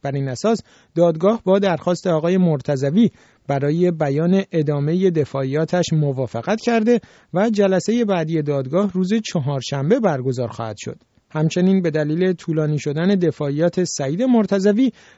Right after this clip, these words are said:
دادگاه فرصت اخذ دفاع از دو متهم دیگر این پرونده،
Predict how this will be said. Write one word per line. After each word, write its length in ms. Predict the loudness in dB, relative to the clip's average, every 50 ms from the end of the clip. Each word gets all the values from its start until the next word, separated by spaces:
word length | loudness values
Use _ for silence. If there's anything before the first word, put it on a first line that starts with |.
| _ 2
دادگاه 460 | 4 4 4 4 2 2 2 2 2
فرصت 460 | 0 0 -2 -2 -2 -2 -2 -2 -2
اخذ 400 | -2 -4 -2 -2 -4 -4 -2 -2
دفاع 420 | 0 0 0 0 0 0 0 0 2
از 260 | 0 0 0 -2 0
دو 120 | 2 2
متهم 580 | 2 2 2 0 -2 -4 -4 -2 0 0 0 0
دیگر 280 | -2 -2 -2 -2 0
این 180 | 0 0 0 0
پرونده، 600 | 0 -2 -4 -4 -4 -4 -4 -2 0 0 0 -2